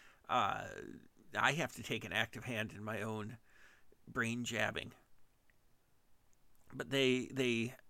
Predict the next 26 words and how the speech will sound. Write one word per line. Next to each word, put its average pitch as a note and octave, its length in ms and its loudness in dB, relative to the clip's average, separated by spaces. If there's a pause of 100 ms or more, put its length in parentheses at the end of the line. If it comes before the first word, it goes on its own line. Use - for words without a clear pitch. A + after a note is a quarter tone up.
(680)
and C#3 160 2
probably G3+ 240 6
a A#2 40 0
lot A#2 140 6
of A2+ 80 0
people A2 280 -2
have, F2+ 180 -4 (100)
have G#2+ 300 -2 (120)
been C3 180 4
tested, - 500 -2 (300)
hopefully. - 520 -8 (720)
It's - 180 -18
responsible, - 600 -2
you A#2 120 -6
guys. - 440 -6 (800)
<laughs> - 80 -6 (1600)
It, F#3+ 140 2 (240)
it D#3 100 2
only E3+ 200 2
took - 260 -2
me F#3+ 160 6
<laughs> - 20 8
eleven C3+ 420 8
months C3+ 360 4
in D3 320 4
to, A#2 380 0